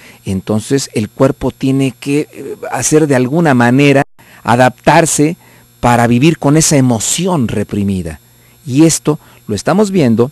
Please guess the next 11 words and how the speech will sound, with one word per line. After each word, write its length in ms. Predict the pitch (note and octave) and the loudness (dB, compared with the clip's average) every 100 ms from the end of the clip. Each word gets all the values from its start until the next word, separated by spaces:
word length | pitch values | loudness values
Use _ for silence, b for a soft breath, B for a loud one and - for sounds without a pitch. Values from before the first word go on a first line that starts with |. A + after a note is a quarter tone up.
| _ _ - | _ _ -8
en 120 | G#2 | -6
las 120 | G2 | -4
repercusiones 800 | F#2 F#2+ F2+ G2+ G#2+ G#2+ G#2+ - b b - | -8 -12 -12 -10 -4 -4 -6 -12 b b -18
que 80 | - | -8
tienen 220 | G#2+ G#2 | -6 -6
que 160 | - G2 | -8 -6
ver 220 | G2+ G#2+ _ _ _ | -6 -8 _ _ _
con, 340 | A2+ A2 A2 _ _ - | -2 -2 -2 _ _ -16
eh, 460 | G#2 F2+ E2+ D2+ - _ | -12 -10 -12 -14 -20 _
cuerpos 480 | A#2+ A2 - G2+ - | -4 -4 -6 -14 -12
enfermos, 800 | F2+ F2 - C3 A#2 G#2 F#2 | -14 -14 -2 0 0 -2 -6